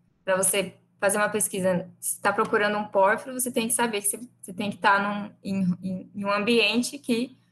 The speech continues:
foi, ou ainda é, um arco de ilha, ou uma região de subducção, né, seria.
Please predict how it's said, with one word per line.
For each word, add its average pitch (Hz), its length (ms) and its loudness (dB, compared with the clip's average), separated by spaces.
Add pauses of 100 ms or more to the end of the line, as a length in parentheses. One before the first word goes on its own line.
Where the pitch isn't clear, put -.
(260)
foi, 214 440 2 (300)
ou 196 180 4
ainda 202 340 0
é, 185 340 -2 (140)
um 196 300 -4
arco 185 240 -2
de 190 160 -6
ilha, 262 400 -4 (260)
ou 214 140 -2
uma 247 100 4
região 247 360 4
de 240 60 0
subducção, 247 760 -2
né, 185 260 -8
seria. 202 460 -8